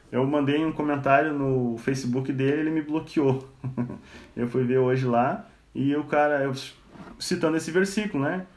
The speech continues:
O cara citou Êxodo, que tem que ungir a casa, que tem que fazer uma parafernália que, pra evitar a morte, porque Deus tinha mandado cavaleiro amarelo, que nem tem na Bíblia. Ah, eu disse,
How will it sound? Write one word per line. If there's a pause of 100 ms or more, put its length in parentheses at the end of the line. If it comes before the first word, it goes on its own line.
(120)
O
cara
citou (300)
Êxodo,
que
tem
que
ungir
a
casa,
que
tem
que
fazer
uma
parafernália
que,
pra
evitar (220)
a
morte,
porque
Deus
tinha
mandado (680)
cavaleiro
amarelo,
que
nem
tem
na
Bíblia. (480)
Ah, (800)
eu
disse,